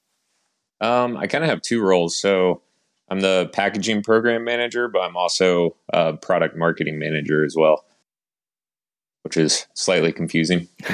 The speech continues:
<laughs> unless you're in the role. So I'm in charge of the, the global packaging program, and that includes all design,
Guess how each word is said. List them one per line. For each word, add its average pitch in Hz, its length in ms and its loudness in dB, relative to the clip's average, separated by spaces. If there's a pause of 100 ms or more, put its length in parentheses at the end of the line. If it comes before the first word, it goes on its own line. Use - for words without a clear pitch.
(120)
<laughs> - 380 -4
unless 101 300 2
you're 110 120 2
in 104 100 2
the 98 100 2
role. 95 200 4 (1500)
So - 160 -2
I'm 113 100 0
in 107 80 -2
charge 107 260 2
of 101 120 0
the, 92 320 2 (200)
the 92 120 0
global 87 680 2 (380)
packaging 85 460 -2
program, 85 480 0
and 80 100 -8
that 80 140 2
includes 82 420 -2
all 85 160 2
design, 82 640 -2